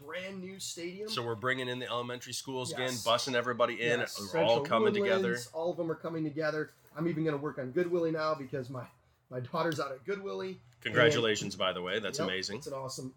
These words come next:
Speaker 1: awesome announcement. Uh, so the Ranger Rumble, it features, we introduce the, the football team, the captains, the pom team,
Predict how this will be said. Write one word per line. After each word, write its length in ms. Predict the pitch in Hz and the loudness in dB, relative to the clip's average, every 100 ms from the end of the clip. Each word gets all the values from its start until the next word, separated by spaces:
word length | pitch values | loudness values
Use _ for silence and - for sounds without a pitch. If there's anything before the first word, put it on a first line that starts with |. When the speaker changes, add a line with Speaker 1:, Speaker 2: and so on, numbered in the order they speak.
| 131 | -14
Speaker 1:
awesome 220 | 127 131 | -14 -10
announcement. 440 | 127 135 151 190 - 151 | -6 -6 -6 -8 -10 -4
Uh, 220 | 143 143 - _ _ | 0 -2 -4 _ _
so 200 | - 165 | 2 4
the 80 | 147 | 4
Ranger 260 | 170 156 | 0 -2
Rumble, 460 | 156 160 165 160 160 | -2 0 0 0 -2
it 100 | 131 | -4
features, 680 | - 160 - 156 143 - - _ _ _ _ _ _ 180 | -8 -8 -4 -4 -4 -10 -12 _ _ _ _ _ _ -8
we 160 | 180 | -4
introduce 460 | 170 160 175 147 - | -4 -6 -6 -8 -10
the, 180 | 147 156 | -8 -10
the 140 | 156 | -10
football 400 | - 160 - 123 | -10 -10 -10 -14
team, 260 | - 135 139 | -12 -12 -12
the 60 | |
captains, 640 | 131 165 147 - 135 123 127 | -8 -4 -4 -6 -14 -14 -14
the 80 | |
pom 400 | 135 160 156 143 123 | -14 -8 -8 -8 -10
team, 240 | 139 131 | -12 -12